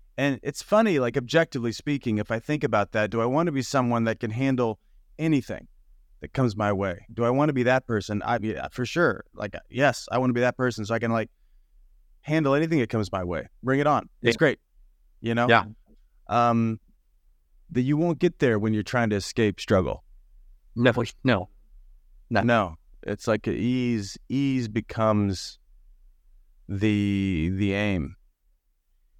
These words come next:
Speaker 2: Yeah.
Speaker 1: And we, we wouldn't be proud of ourselves if we actually accomplished that, I don't think.
Speaker 2: Yeah.
Speaker 1: Of who we
Speaker 2: Yeah.
Speaker 1: become, like,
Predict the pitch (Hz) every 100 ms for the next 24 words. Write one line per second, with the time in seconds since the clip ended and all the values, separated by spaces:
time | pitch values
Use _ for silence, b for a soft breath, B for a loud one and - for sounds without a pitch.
0 | _ 107 117 123 - 120 120 131 - 143
1 | 135 180 180 156 - - 127 135 131 107
2 | 98 107 78 65 - - _ _ - _
3 | _ _ _ - - _ _ _ _ -
4 | - 117 113 117 113 110 101 - - -
5 | - 117 107 107 - 80 - - 98 87
6 | - 71 - - - - - - - -
7 | _ _ 110 107 - _ _ - - _
8 | _ _ _ _ - 120 151 151 113 123
9 | 135 98 80 - 104